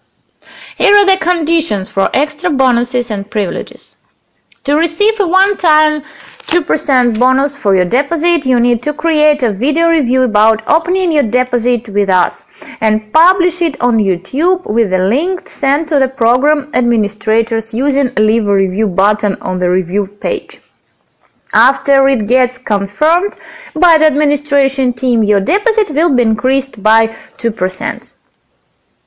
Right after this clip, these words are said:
To receive a one-time ten dollars bonus for your deposit, you need to publish a High Tech Alliance video presentation on your YouTube channel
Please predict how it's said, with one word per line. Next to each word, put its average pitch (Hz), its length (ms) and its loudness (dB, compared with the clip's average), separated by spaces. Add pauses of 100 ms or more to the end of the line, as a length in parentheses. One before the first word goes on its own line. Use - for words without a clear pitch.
(1300)
To 285 120 2
receive 349 360 2
a 349 60 2
one-time 311 880 2
ten 294 420 2
dollars 254 400 4
bonus 262 460 2
for 220 160 0
your 202 100 2
deposit, 311 560 0
you 302 80 0
need 320 260 -2
to 302 120 0
publish 262 640 0
a 226 80 0
High 320 240 0
Tech 330 260 -4
Alliance 233 480 2
video 202 380 0
presentation 226 840 -2
on 370 140 0
your 330 160 0
YouTube 277 480 -2
channel 339 480 0